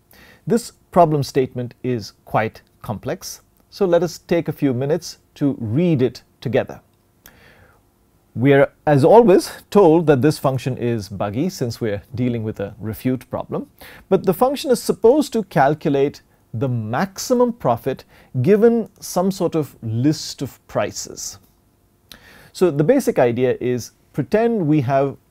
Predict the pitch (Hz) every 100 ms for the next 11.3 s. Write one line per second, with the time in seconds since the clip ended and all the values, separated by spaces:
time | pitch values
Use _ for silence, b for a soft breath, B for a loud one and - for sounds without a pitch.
0 | - 131 117 139 120 113 110 - 196 214
1 | - - _ - 135 123 - - 175 135
2 | 131 135 127 127 123 143 185 160 - 127
3 | - - _ - 120 117 - - _ -
4 | 127 110 107 151 147 - B B B 151
5 | 127 113 104 104 95 - 208 - 135 123
6 | 123 147 127 120 123 104 117 117 110 101
7 | 113 107 b b 113 110 113 120 110 110
8 | 87 120 180 214 - _ - 117 110 -
9 | 85 95 - _ - - 175 202 b b
10 | b 156 151 135 131 139 123 _ - 240
11 | 147 -